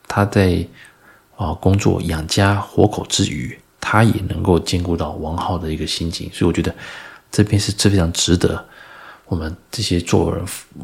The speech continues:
这边为人父母的，是可以做一个学习。孩子，他是你的孩子，可是你也可以跟他做朋友，你们可以谈心事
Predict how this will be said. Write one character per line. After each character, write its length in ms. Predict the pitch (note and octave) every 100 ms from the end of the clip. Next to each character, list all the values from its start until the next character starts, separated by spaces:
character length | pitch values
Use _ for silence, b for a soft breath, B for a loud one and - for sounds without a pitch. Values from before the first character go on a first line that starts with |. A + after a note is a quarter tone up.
| G2+
这 140 | -
边 180 | F#2+ G2
为 120 | F2+
人 120 | F2 F2+
父 200 | - G#2
母 180 | -
的， 80 | E2+ - -
是 280 | - - -
可 120 | F2 D#2+
以 60 |
做 180 | - F#2+
一 20 |
个 80 | F2+
学 300 | - - G2
习。 300 | G2+ - A#2+ - B B B B B B
孩 240 | - - G#2
子， 280 | G#2 F2 - _ _ -
他 220 | - B2
是 100 | C#3
你 100 | F#2
的 80 | F2+
孩 160 | -
子， 200 | - - - -
可 140 | -
是 120 | G2
你 120 | G#2+ G2
也 60 |
可 100 | -
以 20 |
跟 100 | E2+
他 120 | E2+ E2+
做 180 | F#2
朋 220 | - E2 E2+
友， 100 | - - -
你 80 | F2+
们 140 | F2+
可 120 | G2
以 60 | A#2
谈 260 | - - E2+
心 320 | - F#2+ G2
事 240 | - G2